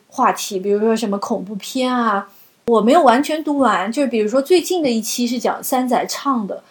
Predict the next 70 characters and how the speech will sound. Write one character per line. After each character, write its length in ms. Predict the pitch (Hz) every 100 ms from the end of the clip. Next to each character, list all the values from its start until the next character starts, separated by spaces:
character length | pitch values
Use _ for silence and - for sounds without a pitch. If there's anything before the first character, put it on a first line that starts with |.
| _ - -
所 140 | 302
以 60 | 311
里 120 | 262
面 220 | 240 262
有 80 | 269
很 240 | 262 190
多 200 | 226 262
和 160 | 269 214
三 260 | 220 254
宅 140 | 247 226
唱 240 | 226 247
的 100 | 226 208
电 240 | 254 226
影 60 | 214
有 160 | 190
关 280 | - 220 226
的 120 | 220
文 200 | 190 175
章。 280 | 180 220 208 - - - - _
呃， 120 | 240 247
那 140 | 359
么， 160 | 370 294 - -
呃， 200 | 240 220 - _
压-， 160 | 370 370 381 -
压 200 | 359 381
轴 220 | 392 233 214
的 100 | 294
那 160 | 311
个 100 | 262
就 120 | 254
是 160 | 262 262
那 120 | 247
个 120 | 226
连 240 | 214 202 240
石 200 | - 247
重 240 | 320 277
彦 220 | 269 269 233
和 160 | 190
三 260 | 190 285 277
宅 140 | 214
唱 260 | 202 269 254
的 80 | 226
对 220 | 302 254
谈。 400 | - - - - _ _ _ _ _ _ _ _ -
然 120 | - 247
后 120 | 359
我 120 | 247
就 120 | 233
觉 160 | 277 262
得， 220 | 302 294 - - _
呃， 140 | 220 226
大 160 | 320
家 120 | 320
都 140 | 311 311
知 100 | 311
道 140 | 285
连 180 | 240 220
石 200 | 247 254
重 180 | 262 247
彦 180 | 247 233
是 200 | 247 247
日 100 | 247
本 320 | 190 160 110
非 160 | 262
常 240 | 240 214 220
重 240 | 294 262
要 160 | 240 202
的 100 | 190
一 200 | 110 180
个 260 | 208 196